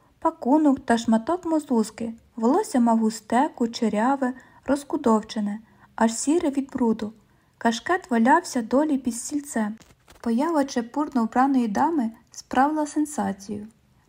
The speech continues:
Парочки переставали шепотітися, візники припинили суперечку, а тип вийняв з рота люльку,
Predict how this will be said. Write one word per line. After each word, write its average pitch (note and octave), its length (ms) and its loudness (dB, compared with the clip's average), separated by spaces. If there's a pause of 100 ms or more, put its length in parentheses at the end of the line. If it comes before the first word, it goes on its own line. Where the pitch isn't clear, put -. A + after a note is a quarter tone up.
Парочки D#4 500 2
переставали G#3 600 -4
шепотітися, B3 880 -6 (380)
візники A3+ 480 4
припинили A3+ 640 0
суперечку, C4+ 720 -6 (500)
а G#3+ 100 6
тип F4 420 -4
вийняв A#3+ 280 4
з A3 120 -6
рота D#4 280 -2
люльку, G#3+ 480 -2